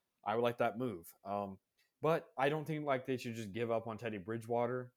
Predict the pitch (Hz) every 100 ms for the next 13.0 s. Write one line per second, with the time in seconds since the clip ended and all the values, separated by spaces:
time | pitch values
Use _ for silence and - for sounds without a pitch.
0 | _ _ _ _ - 107 107 107 131 165
1 | 156 127 131 - 139 120 127 120 117 113
2 | 95 - 123 110 120 123 131 120 - 113
3 | 120 110 127 127 - 101 117 113 117 117
4 | - 113 101 - _ _ _ _ 113 110
5 | 110 107 - 113 113 113 113 104 101 110
6 | 107 - 104 98 95 95 _ _ - 123
7 | - 104 110 117 123 123 117 - - 104
8 | 101 98 - _ _ - 110 113 113 110
9 | 107 101 - 107 - 120 117 117 113 123
10 | 127 127 120 104 107 107 - 104 104 117
11 | 117 117 113 123 123 87 90 95 127 139
12 | 123 127 117 - 127 120 - - 120